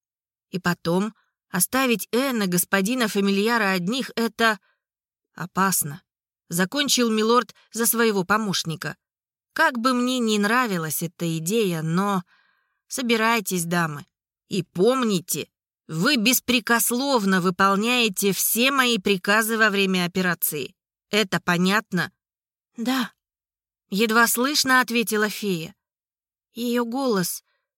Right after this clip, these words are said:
не был похож на колокольчик. И вообще она изменилась, стала другой. Как будто эти чёртовы кандалы высосали из волшебного создания всю радость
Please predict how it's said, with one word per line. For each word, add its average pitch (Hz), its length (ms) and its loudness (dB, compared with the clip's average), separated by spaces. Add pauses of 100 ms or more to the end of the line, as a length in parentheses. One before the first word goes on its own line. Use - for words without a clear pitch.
(120)
не 277 240 -10
был 185 240 -2
похож 208 440 -2
на 180 140 2
колокольчик. 202 800 -4 (640)
И 226 100 -2
вообще 226 500 2
она 208 540 2 (560)
изменилась, 202 960 0 (500)
стала 196 380 -2
другой. 214 640 -2 (500)
Как 196 220 -2
будто 269 320 0
эти 269 240 -2
чёртовы 262 480 0
кандалы 247 640 0 (360)
высосали 233 640 2
из 226 160 0
волшебного 247 640 2
создания 247 760 0 (240)
всю - 280 2
радость 214 500 -2